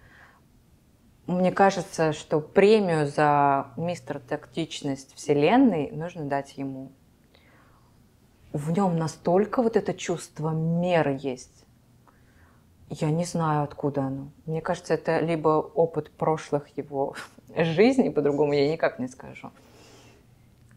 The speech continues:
У него прекрасные родители, он очень интеллигентный, он, э, супер творческий. Если говорить о том, что там я творческая и он,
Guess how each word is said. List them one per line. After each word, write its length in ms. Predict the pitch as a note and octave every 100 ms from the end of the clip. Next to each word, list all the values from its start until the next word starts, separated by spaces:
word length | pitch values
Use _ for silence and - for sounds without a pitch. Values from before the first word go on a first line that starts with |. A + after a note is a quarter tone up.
| -
У 60 | E3
него 500 | E3+ D3+ D3+ D#3 D3+ - - _ _ -
прекрасные 600 | - D3+ F3 D#3+ - D3+
родители, 640 | D3 D3 C#3+ - C#3 C#3+ E3+ _ _ _ _ - _
он 160 | E3+ F3
очень 320 | E3 - D#3+
интеллигентный, 880 | D3+ D3+ C#3+ C#3+ C#3+ C#3 D3+ C#3+ D#3 _ _ - - - _ _
он, 420 | D#3+ E3 D#3+ D#3+
э, 280 | D#3+ D#3 D#3+ - _ _ _ _ _
супер 600 | - - - C#4+ - E3+
творческий. 880 | E3+ E3+ E3 - - - - B2 - _
Если 640 | F3 E3 F3+ F3 E3 - _ - - _
говорить 400 | E3 E3+ F3 -
о 40 |
том, 180 | E3 E3+
что 340 | E3 - E3 D3+
там 260 | D3 C#3+ -
я 200 | F3+ E3
творческая 580 | D3+ D3+ - D3 -
и 180 | D3+ D#3+
он, 420 | - F3+ B3+ F#4